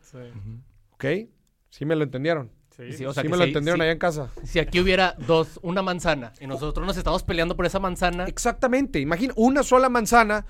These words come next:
Speaker 3: tú tienes un billete, un billete y un billete. Pues,
Speaker 2: Ujú.
Speaker 3: alguien va a dar un billete y eso cuesta, ¿no? Pero ¿qué pasa si de la nada ahora tengo cinco, cinco y cinco?
Speaker 2: Pues te voy a dar
Speaker 1: Wow.
Speaker 2: cinco.
Speaker 3: Pues alguien va a querer dar más, pues,
Speaker 1: Sí.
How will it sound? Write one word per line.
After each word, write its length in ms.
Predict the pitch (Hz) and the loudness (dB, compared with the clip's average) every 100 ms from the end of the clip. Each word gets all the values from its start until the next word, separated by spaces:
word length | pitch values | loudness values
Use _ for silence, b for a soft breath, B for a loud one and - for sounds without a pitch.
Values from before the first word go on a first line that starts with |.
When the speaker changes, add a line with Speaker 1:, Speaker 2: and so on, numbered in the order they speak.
| b b | b b
Speaker 3:
tú 120 | - 208 | -2 0
tienes 280 | 226 220 | 0 0
un 80 | 220 | 0
billete, 320 | 214 233 233 | 4 4 4
un 80 | 240 | 0
billete 300 | 220 240 240 | 2 2 2
y 60 | 208 | 0
un 120 | 214 | 0
billete. 480 | 202 185 156 113 - - - - - - | 0 0 0 -6 -10 -12 -10 -12 -12 -12
Pues, 140 | 175 | -12
Speaker 2:
Ujú. 300 | 226 110 113 101 - - | -12 -18 -18 -20 -20 -12
Speaker 3:
alguien 300 | 127 151 151 | -6 -4 0
va 60 | |
a 20 | 151 | 2
dar 100 | 156 | 2
un 120 | 165 | 0
billete 360 | 170 214 214 190 | 4 4 4 2
y 60 | |
eso 200 | 165 175 | 0 -2
cuesta, 360 | 147 151 - 123 | -2 -2 -2 -8
¿no? 200 | 117 170 b b b - | -8 -12 b b b 0
Pero 180 | 156 151 | 2 4
¿qué 100 | 196 | 2
pasa 240 | 220 220 | 2 2
si 160 | 208 208 | 0 0
de 120 | 196 | 0
la 120 | 185 | 2
nada 240 | 208 196 | 2 2
ahora 380 | 185 - 156 165 | 2 0 0 0
tengo 340 | 170 165 160 151 | -2 0 -2 -2
cinco, 300 | - 165 175 | -4 -2 -2
cinco 200 | 160 151 | -2 -2
y 40 | |
cinco? 340 | 156 233 139 107 - - - - - _ | -2 -2 -6 -14 -20 -20 -20 -20 -20 _
Speaker 2:
Pues 120 | _ | _
te 60 | - | -20
voy 100 | - | -16
a 20 | |
dar 100 | 123 | -14
Speaker 1:
Wow. 80 | 123 | -10
Speaker 2:
cinco. 140 | 123 151 | -8 -4
Speaker 3:
Pues 120 | - | -2
alguien 280 | 151 165 175 | 2 2 0
va 40 | |
a 60 | 151 | -2
querer 220 | 160 151 | -2 -2
dar 180 | 156 156 | -2 -2
más, 380 | 170 170 180 - | 0 -2 -2 -4
pues, 200 | 185 - - - | -8 -10 -16 -20
Speaker 1:
Sí. 60 | - | -20